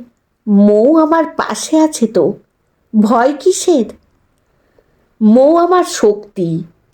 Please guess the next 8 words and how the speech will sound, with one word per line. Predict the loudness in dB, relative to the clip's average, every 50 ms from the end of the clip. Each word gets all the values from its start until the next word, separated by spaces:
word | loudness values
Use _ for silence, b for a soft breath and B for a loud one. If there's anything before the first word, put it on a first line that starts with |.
| _ _ -8
আমার | -6 -4 -4 -4 -4 -4 -6
ভালোবাসা, | -10 -8 -6 -2 -2 -2 -2 -2 -4 -6 -6 -6 -6 -8 -8 -8 -14 _ _ _ _ _ _ _ _ _ _ _ -8
আমার | -6 -4 -2 -2 -2 -4 -4 -4 -2
অবলম্বন, | 0 0 0 2 2 2 2 2 2 2 0 0 2 2 2 2 2 -2 -4 -8 -14 _ _ _ _ _ _ -10
আমার | -6 -2 -2 -2 -2
সব | -4 -6 -12 -10 -4 0 0 2 0 0 -4 -6 -6
কিছু। | -6 -6 -6 -2 0 0 0 0 -4 -8 -16 _ _ _ _ _ _ _ _ _ _ _ _ _ _ _ _ -2
মৌকে | 0 2 4 4 4 4 2 0 0 0 -2